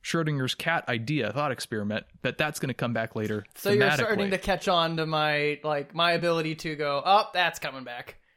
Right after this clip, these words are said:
Speaker 1: I mean, I, uh, I've always had that,
Speaker 2: You've always
Speaker 1: but,
Speaker 2: had it,
Speaker 1: like
Speaker 2: but there's been, definitely been times where, like, you've missed things
Speaker 1: Oh,
Speaker 2: that,
Speaker 1: yeah.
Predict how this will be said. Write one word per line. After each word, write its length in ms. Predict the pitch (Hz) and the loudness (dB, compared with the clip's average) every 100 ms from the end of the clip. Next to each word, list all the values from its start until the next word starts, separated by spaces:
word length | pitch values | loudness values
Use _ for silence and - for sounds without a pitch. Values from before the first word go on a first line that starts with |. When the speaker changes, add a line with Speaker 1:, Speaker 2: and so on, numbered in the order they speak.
| _ _ - - - _ _ _ _ _ _ _ _ _ _ _ _ - | _ _ -20 -20 -20 _ _ _ _ _ _ _ _ _ _ _ _ -6
Speaker 1:
I 100 | 381 | -2
mean, 180 | 381 349 | 0 2
I, 580 | 311 294 247 247 208 151 | 0 0 -2 -2 -2 -4
uh, 40 | 165 | -2
I've 80 | 151 | 0
always 240 | 117 104 | 0 0
had 240 | 123 147 | 0 0
that, 260 | 101 101 - - | 0 -2 -4 0
Speaker 2:
You've 80 | - | 4
always 140 | 381 | 6
Speaker 1:
but, 80 | 240 | 6
Speaker 2:
had 80 | 240 | 6
it, 40 | 180 | 6
Speaker 1:
like 60 | |
Speaker 2:
but 100 | 185 | 4
there's 200 | 202 196 | 0 0
been, 120 | 185 185 | -4 0
definitely 260 | 214 247 214 | 2 2 0
been 140 | 190 | 0
times 360 | 160 165 165 147 | 2 0 0 -2
where, 140 | 156 | 2
like, 240 | 151 147 160 | 2 0 -6
you've 160 | 156 | -8
missed 280 | 143 139 - | -8 -8 -6
things 420 | 160 156 156 160 262 | -6 -4 -6 -4 0
Speaker 1:
Oh, 80 | |
Speaker 2:
that, 60 | 262 | 2
Speaker 1:
yeah. 180 | - | 0